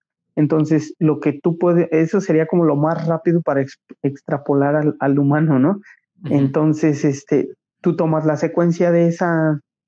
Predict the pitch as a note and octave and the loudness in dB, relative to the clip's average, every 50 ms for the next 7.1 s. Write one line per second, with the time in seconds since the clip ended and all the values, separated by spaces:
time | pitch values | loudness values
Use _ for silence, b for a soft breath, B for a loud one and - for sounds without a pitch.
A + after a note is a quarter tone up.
0 | - - _ _ _ _ _ _ _ D3 C#3 D3+ D3 D3+ D#3 D3+ - E3+ D#3+ D3 | -20 -20 _ _ _ _ _ _ _ -2 0 2 2 2 2 0 0 0 0 0
1 | C3 - C#3+ D3 D3+ D3+ D#3 E3+ D#3+ E3+ E3+ E3 E3+ E3+ D#3 D#3+ D#3 - F#3+ G#3+ | 0 0 0 0 0 2 0 0 0 0 0 2 2 2 2 0 0 0 -2 -2
2 | G#3+ - - _ _ _ _ _ _ _ _ _ _ _ _ - - C#3+ C3+ C#3 | -4 -8 -16 _ _ _ _ _ _ _ _ _ _ _ _ -4 -4 -4 -4 -6
3 | - _ - C#3 C#3 C3+ C3+ C3+ C3 C3 B2+ B2+ - - - _ _ _ _ _ | -6 _ 0 2 2 4 4 2 2 2 2 0 -2 -4 -8 _ _ _ _ _
4 | _ _ _ _ _ _ _ _ _ - D3 D3+ D3+ D3+ E3 E3 E3 F3 E3+ E3+ | _ _ _ _ _ _ _ _ _ 0 0 0 0 -2 -2 -2 0 -2 0 0
5 | F3 C#3+ C#3 C#3+ C3+ D3 D3+ C#3+ C#3+ D3+ D#3+ D#3+ E3 E3 D#3 D3 C#3 C3+ C3+ C3 | 0 2 2 0 0 0 -2 0 0 0 0 0 0 2 2 2 2 2 2 0
6 | D3 C#3+ C3 E3+ D#3+ E3 D3+ - - F3 F3 - _ _ - D#3+ D3 D3 D#3 D3+ | -2 -4 -4 -2 -2 -2 -2 -2 -4 -6 -8 -10 _ _ 0 0 2 4 2 2
7 | D3+ D3+ | 2 0